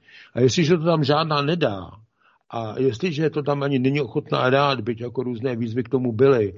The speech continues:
tak je pak jako, i to je odpověď na tuto otázku.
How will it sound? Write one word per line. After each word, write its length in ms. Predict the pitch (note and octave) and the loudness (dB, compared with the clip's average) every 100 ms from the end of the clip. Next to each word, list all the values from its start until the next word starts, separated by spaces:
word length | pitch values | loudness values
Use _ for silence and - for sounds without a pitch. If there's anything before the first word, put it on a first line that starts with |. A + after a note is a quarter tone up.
| - _ | -14 _
tak 180 | - D3 | -10 -4
je 60 | D#3+ | -2
pak 200 | D#3+ E3+ | -2 -2
jako, 340 | D#3 F3 E3 D#3+ _ _ _ | -2 0 -2 -4 _ _ _
i 120 | D#3 | 0
to 160 | D#3 F3+ | 4 4
je 120 | D3 | 4
odpověď 760 | C3 A2 B2+ A#2+ A#2+ B2+ C3 | 0 -6 -6 -2 -2 -2 -2
na 100 | C3 | -4
tuto 260 | A2+ B2 B2+ | -6 -4 -4
otázku. 760 | A#2+ A#2 C3 C#3+ - - G2+ | -2 0 0 0 -4 -4 -6